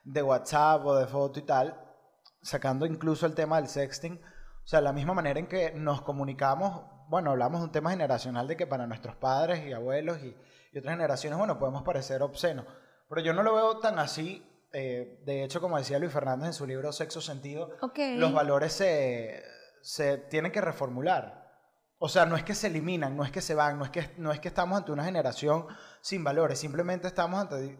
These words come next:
Speaker 1: o, o somos, porque soy parte de ella, una generación de que ha redefinido los valores y en la manera en cómo nos comunicamos y la jerga y, y, y todo inmerso en una manera de qué aceptamos y qué no.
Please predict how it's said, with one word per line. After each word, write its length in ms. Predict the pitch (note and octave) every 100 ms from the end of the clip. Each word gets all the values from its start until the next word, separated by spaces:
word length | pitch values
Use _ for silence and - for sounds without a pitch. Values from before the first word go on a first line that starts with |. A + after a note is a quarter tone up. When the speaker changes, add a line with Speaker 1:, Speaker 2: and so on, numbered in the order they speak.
| C#3+
Speaker 1:
o, 200 | C#3 D3
o 40 |
somos, 520 | B2+ G#3+ A3 F#3 F3 -
porque 300 | - - -
soy 160 | C3+
parte 240 | C3+ D3 E3
de 100 | C#3+
ella, 160 | C#3+
una 160 | D3+ D#3+
generación 560 | F3+ D#3 C3+ D#3+ E3 F#3+ - - -
de 100 | D#3
que 120 | D3
ha 40 |
redefinido 640 | D3+ F#3 F#3 D#3+ D3+ D#3+ G3
los 160 | F3+
valores 540 | C#3+ C#3 F#3 B2+ A#2 - - -
y 100 | F3
en 60 |
la 100 | E3+
manera 240 | D#3 D3+ D#3
en 60 |
cómo 180 | F3+ F#3+
nos 80 | D#3+
comunicamos 600 | D3 C#3 C3+ E3+ F3+ D#3
y 40 | C#3
la 120 | B2
jerga 400 | E3+ F#3 D3+ C#3
y, 220 | D3+ F3
y, 60 | D3+
y 100 | D#3+
todo 300 | D#3 D#3 F3+
inmerso 400 | G3 G3 G3 G3+
en 80 | G#3+
una 140 | E3
manera 260 | F#3+ E3 F3+
de 120 | F3+
qué 80 | F#3
aceptamos 540 | F#3+ E3+ - F3 G3 F#3+
y 80 | D#3
qué 160 | D3
no. 240 | C#3 C#3+